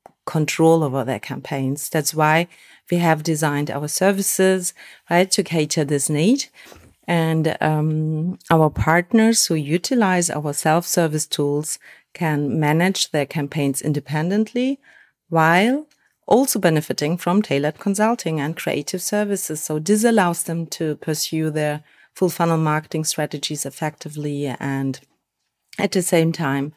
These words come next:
combining the advantages of self-service with the expertise and support of our team.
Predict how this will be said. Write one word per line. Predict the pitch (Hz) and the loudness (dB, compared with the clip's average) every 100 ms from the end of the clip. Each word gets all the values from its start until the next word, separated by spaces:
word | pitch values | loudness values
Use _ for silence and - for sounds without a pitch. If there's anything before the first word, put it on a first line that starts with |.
| - - - | -18 -20 -10
combining | - 160 147 135 147 151 | -2 0 2 2 2 2
the | 156 | 0
advantages | 139 135 131 156 190 143 - | 0 0 0 0 0 -2 -4
of | - | -6
self-service | - 135 - 117 - - - | -4 -2 -2 -4 -4 -8 -8
with | 131 | -8
the | - | -8
expertise | 127 - 139 - 131 120 | -6 -6 -6 -4 -4 -4
and | 123 | -6
support | 127 151 - 127 127 | -6 -8 -6 -6 -4
of | 135 | -6
our | 127 120 | -6 -6
team. | 110 - 123 123 | -8 -6 -4 -6